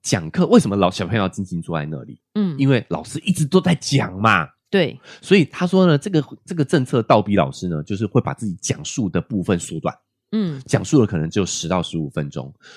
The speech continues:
Speaker 1: 讲完了之后呢，要交给学生去分组讨论。
Speaker 2: 嗯。
Speaker 1: 那他们学生就可以利用这个分组讨论的时间，自由的决定要不要去上厕所。
Speaker 2: 对。
Speaker 1: 我这样说明还清楚吗？
Speaker 2: 我不懂，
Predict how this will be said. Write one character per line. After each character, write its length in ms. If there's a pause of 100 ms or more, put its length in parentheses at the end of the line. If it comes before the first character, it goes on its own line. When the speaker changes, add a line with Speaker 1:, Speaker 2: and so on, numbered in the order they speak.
(140)
Speaker 1:
讲 160
完 100
了 60
之 100
后 140
呢， 160
要 100
交 220
给 120
学 160
生 220
去 140
分 400
组 280
讨 240
论。 280 (240)
Speaker 2:
嗯。 200
Speaker 1:
那 80
他 120
们 120
学 280
生 120
就 80
可 120
以 20
利 120
用 120
这 80
个 80
分 220
组 160
讨 160
论 160
的 80
时 240
间， 280
自 220
由 180
的 160
决 200
定 100
要 80
不 80
要 40
去 80
上 160
厕 140
所。 220 (160)
Speaker 2:
对。 300 (720)
Speaker 1:
我 100
这 80
样 60
说 100
明 100
还 60
清 180
楚 120
吗？ 320
Speaker 2:
我 200
不 120
懂， 300